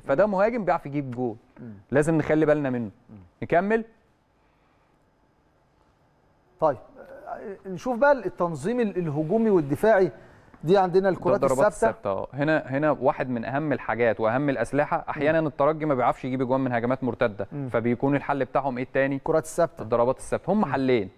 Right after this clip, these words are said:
Speaker 2: مم.
Speaker 1: يا هجمة مرتدة يا ضربات ثابتة.
Speaker 2: مم.
Speaker 1: فأنا لازم لعيبتي تقلل الضربات الثابتة اللي على حدود المنطقة.
Speaker 2: لا، أنت عايز أرجع بس للكرات ال-، ال-، المرتدة. إذا النهاردة والنادي الأهلي بيهاجم والناس شغالة، لازم يبقى عندك تكليفات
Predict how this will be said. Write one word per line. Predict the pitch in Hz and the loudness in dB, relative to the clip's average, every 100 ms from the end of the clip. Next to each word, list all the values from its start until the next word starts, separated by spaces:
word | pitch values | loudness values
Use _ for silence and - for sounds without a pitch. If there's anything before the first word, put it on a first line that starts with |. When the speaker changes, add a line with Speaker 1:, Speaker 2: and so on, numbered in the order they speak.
| _ 139 | _ -8
Speaker 2:
مم. | |
Speaker 1:
يا | 120 170 | -4 -2
هجمة | 202 | 0
مرتدة | 190 156 196 175 185 - 117 | -2 2 0 2 -2 -2 -4
يا | |
ضربات | 117 131 139 | 0 0 -2
ثابتة. | - 110 - - | -4 -6 -10 -16
Speaker 2:
مم. | 139 117 107 _ | -14 -12 -16 _
Speaker 1:
فأنا | - 156 170 | -2 0 4
لازم | 190 190 165 | 2 2 0
لعيبتي | 131 185 - 208 208 | 0 0 -2 -4 -2
تقلل | 147 123 160 180 170 | 0 2 2 0 0
الضربات | 131 135 127 156 165 | 0 0 2 2 0
الثابتة | - 160 165 170 | -2 -2 2 0
اللي | 170 | 2
على | 139 131 | 0 -2
حدود | 127 143 160 | -4 -2 0
المنطقة. | 156 147 139 123 101 - | 0 0 2 0 -2 -2
Speaker 2:
لا، | 165 170 | 0 0
أنت | 165 151 143 | 0 0 2
عايز | 139 160 | 0 2
أرجع | 185 147 | 0 0
بس | 131 185 - | 0 -2 -4
للكرات | 139 123 - 139 175 - | -8 -8 -2 0 0 -2
ال-، | 131 123 120 117 | -6 -4 -4 -4
ال-، | 110 - - - _ - | -6 -12 -20 -20 _ -2
المرتدة. | 156 151 - 175 120 107 - - | 0 0 0 0 -2 -16 -18 -10
إذا | 175 170 | -4 -2
النهاردة | 156 147 190 170 | 0 2 2 2
والنادي | 151 180 170 | 2 2 4
الأهلي | 170 170 156 | 4 2 0
بيهاجم | 139 135 175 185 214 220 - - _ - | -2 0 2 2 -2 -6 -20 -20 _ -8
والناس | 135 165 | -2 -2
شغالة، | - 156 127 160 208 220 180 | 0 -2 2 2 4 2 0
لازم | 202 180 | -2 -2
يبقى | 185 147 | 0 0
عندك | 185 190 - | 2 0 0
تكليفات | 156 - 147 - 202 | -4 -4 -4 0 0